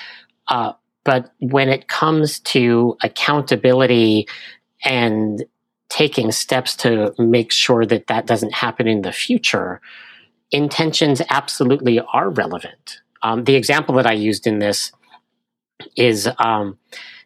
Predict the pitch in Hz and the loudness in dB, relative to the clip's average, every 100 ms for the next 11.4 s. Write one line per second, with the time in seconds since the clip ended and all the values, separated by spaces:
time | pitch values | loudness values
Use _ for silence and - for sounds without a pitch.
0 | - 113 - - 127 120 120 117 143 175 | -4 -2 -2 -2 -2 0 -4 0 2 2
1 | 170 170 _ - - - - 123 117 104 | -2 -4 _ -8 -2 -2 0 0 0 0
2 | 98 - - 175 110 87 87 - - - | -2 -2 0 2 2 -2 -8 -6 -6 -8
3 | _ _ _ _ _ _ _ - 117 135 | _ _ _ _ _ _ _ -2 2 2
4 | 156 156 143 123 131 127 113 104 - 143 | 2 4 4 4 4 4 2 -2 -2 -4
5 | 135 123 - - - 123 113 107 104 104 | 0 -2 -2 -6 -4 0 4 4 2 0
6 | - 127 120 - 98 135 139 - 110 101 | -2 -2 -2 -2 0 0 -2 -2 0 0
7 | 98 - - - _ - 147 - 156 127 | -2 -6 -16 -20 _ -6 -6 -2 -2 0
8 | 147 - - - - - _ _ _ - | -4 -4 -8 -8 -8 -12 _ _ _ -20
9 | - _ _ _ 147 131 - - 147 - | -20 _ _ _ -2 -2 0 0 0 2
10 | 143 120 156 165 147 127 107 - 104 208 | 2 4 4 6 4 2 0 -2 -2 2
11 | 127 117 - - | 0 0 -2 -8